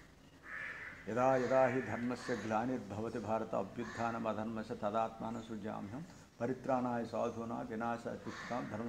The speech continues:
సంస్థాపనార్థాయ సంభవామి యుగే అని చెప్తారు.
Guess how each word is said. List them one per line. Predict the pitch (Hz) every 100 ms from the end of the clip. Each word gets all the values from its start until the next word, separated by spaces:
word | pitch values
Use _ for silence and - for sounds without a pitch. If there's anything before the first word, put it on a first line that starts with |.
| 117
సంస్థాపనార్థాయ | 113 - 113 110 107 110 98 113
సంభవామి | - 113 104 117 113 113
యుగే | 104
అని | 104 107 - 107
చెప్తారు. | - 104